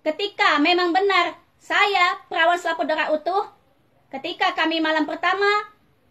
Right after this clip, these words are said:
maka suami saya harus membelikan saya mobil cash. Kalau ia tidak sanggup membelikan saya mobil cash pada saat mahar,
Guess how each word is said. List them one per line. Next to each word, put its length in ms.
maka 400
suami 240
saya 400
harus 400
membelikan 480
saya 560
mobil 400
cash. 480
Kalau 240
ia 160
tidak 320
sanggup 320
membelikan 480
saya 400
mobil 240
cash 160
pada 160
saat 240
mahar, 400